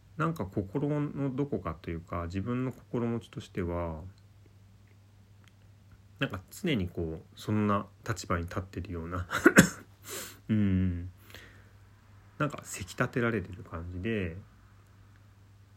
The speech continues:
いるんですよね。だから、そんな必要ない場面でそうしてる自分っておかしくないですかっていうことにちょっと気づいたっていうかね。うん。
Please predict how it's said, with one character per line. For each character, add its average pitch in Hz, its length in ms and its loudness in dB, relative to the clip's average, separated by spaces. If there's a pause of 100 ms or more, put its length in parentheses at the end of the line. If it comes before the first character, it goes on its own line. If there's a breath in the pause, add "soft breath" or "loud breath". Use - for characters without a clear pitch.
(120)
い 107 100 2
る 98 120 4
ん 85 60 0
で 82 80 -10
す - 80 -18
よ 95 120 -8
ね。 143 260 -6 (280)
だ 120 100 -6
か 104 120 -6
ら、 95 260 0 (1400 loud breath)
そ - 240 -8
ん 160 100 0
な 165 80 2
必 - 240 -6
要 135 100 2
な 131 160 0
い 117 60 0
場 90 140 -2
面 82 260 -2
で 82 160 -4
そ 92 180 -4
う 92 60 2
し 95 80 -6
て 101 100 -2
る 90 120 0
自 87 140 -2
分 87 200 -2
っ - 20 -6
て 87 240 -2
お 85 100 -4
か 98 140 -2
し 92 120 -8
く - 100 -8
な 101 120 0
い 85 60 0
で 78 60 -4
す - 100 -14
か 107 120 -2
っ - 60 -4
て - 180 -4
い - 20 2
う 92 40 0
こ 98 100 -6
と 120 100 -2
に 92 120 0
ち - 60 -8
ょ 85 40 -2
っ 90 40 -10
と - 120 -14
気 - 180 -14
づ 92 100 -4
い 85 80 -2
た - 120 -14
っ - 40 -20
て - 140 -20
い - 20 -20
う - 40 -20
か - 140 -14
ね。 101 220 -6 (760 soft breath)
う 98 40 -4
ん。 92 800 -4